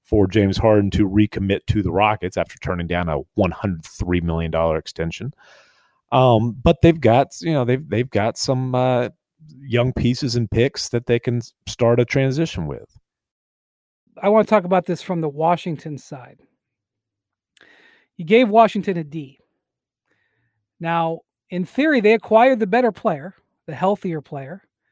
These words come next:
Speaker 2: Uh, Russell Westbrook was all N B A last year, if I'm not mistaken. Um,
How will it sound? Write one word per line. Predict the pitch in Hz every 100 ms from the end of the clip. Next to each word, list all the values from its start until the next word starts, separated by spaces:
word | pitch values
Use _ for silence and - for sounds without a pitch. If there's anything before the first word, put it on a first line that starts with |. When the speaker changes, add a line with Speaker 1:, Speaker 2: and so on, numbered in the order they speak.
| _ _ _ _ -
Speaker 2:
Uh, | 165 165
Russell | 202 202
Westbrook | 220 - 214
was | 185
all | 185 196
N | 190
B | 180 180
A | 208
last | 135 120 -
year, | 131 127 _ _
if | -
I'm | 151
not | 156
mistaken. | 143 - 165 160 139 _ _ _ _ _ _ _ _ _ _ _ _
Um, | - 170 170 160 160 165